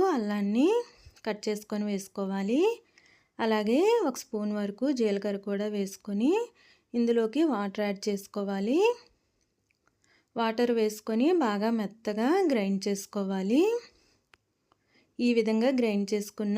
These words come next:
పిండిని మనం వేరే బౌల్‌లో వేసుకొని ఇందులోకి రుచికి సరిపడా సాల్ట్,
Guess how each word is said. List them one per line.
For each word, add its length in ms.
పిండిని 560
మనం 320
వేరే 240
బౌల్‌లో 420
వేసుకొని 640
ఇందులోకి 500
రుచికి 300
సరిపడా 440
సాల్ట్, 560